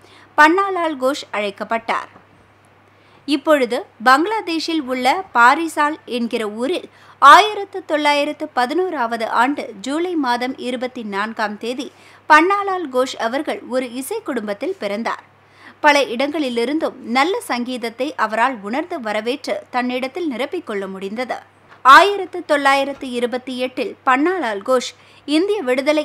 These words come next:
இயக்கத்தில் பங்கு பெற்றார். அவர் உடற்பயிற்சி கூடம் ஒன்றில் சேர்ந்து தற்காப்பு கலை, குத்துச்சண்டை, கோல் சண்டை ஆகியவற்றை கற்றுக்கொண்டார். அவர்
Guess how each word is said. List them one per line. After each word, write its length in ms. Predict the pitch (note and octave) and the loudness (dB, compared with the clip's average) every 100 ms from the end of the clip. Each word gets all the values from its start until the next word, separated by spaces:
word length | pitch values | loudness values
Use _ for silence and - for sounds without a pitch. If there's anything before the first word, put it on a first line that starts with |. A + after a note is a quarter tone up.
| A#3 | -2
இயக்கத்தில் 500 | A#3+ C4+ A#3+ D#4+ G4 | -6 -6 -6 -8 -2
பங்கு 240 | B3+ G#3+ - | -4 -4 -8
பெற்றார். 400 | G3+ - - - _ - - | -10 -6 -10 -10 _ -20 2
அவர் 300 | C4 B3+ C#4+ G4 | 4 4 0 -2
உடற்பயிற்சி 680 | A3 A3+ C#4+ - E4 - E4+ | -2 2 4 4 0 -2 -8
கூடம் 380 | - C#4+ C#4 C4+ | -4 -2 -2 -2
ஒன்றில் 300 | B3+ C4 A#3+ - | -4 -8 -10 -4
சேர்ந்து 320 | A#3+ B3+ C4 - - | -4 -4 -6 -6 -2
தற்காப்பு 520 | C4 C4 F#4 F#4 D#4+ D4+ | -2 0 -2 -2 -4 -4
கலை, 200 | A3+ G#3 F#4 _ | -2 -2 -6 _
குத்துச்சண்டை, 640 | C4+ A#3+ C4+ - A3 G#3+ B3 F#4+ - - _ | -14 -10 -12 -6 -6 -4 -6 -8 -18 -20 _
கோல் 240 | C#4 D4+ G4+ | 4 4 4
சண்டை 300 | D#4 A#3 A3+ C4 | -4 -4 -4 -6
ஆகியவற்றை 600 | - A3+ G#3+ G#3+ A3 D4+ G4+ | -2 -2 -4 -8 -8 -8 -8
கற்றுக்கொண்டார். 720 | C#4+ A3 G#3+ A3 G#3+ F#3 - - - - - | -8 -10 -12 -10 -8 -8 -10 -16 -20 -20 -2
அவர் 300 | B3 C4 B3+ | 0 2 0